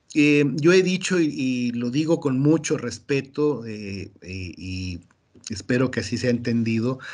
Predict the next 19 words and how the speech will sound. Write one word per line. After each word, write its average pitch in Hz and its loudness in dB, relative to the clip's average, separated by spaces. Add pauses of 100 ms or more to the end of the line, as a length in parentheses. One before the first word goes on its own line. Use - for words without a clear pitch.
(180)
acá 135 4
en 170 6
Sonora 165 6
tenemos 143 -2
la 120 -6
historia 143 0
general 120 -6
de 131 -4
Sonora 120 -2
que, 95 -8 (380)
eh, 95 -6 (140)
promovió 131 6
el 110 -4
gobernador 113 -4
Samuel 123 0
Ocaña. 123 0
Son 110 -4
varios 147 4
tomos 139 0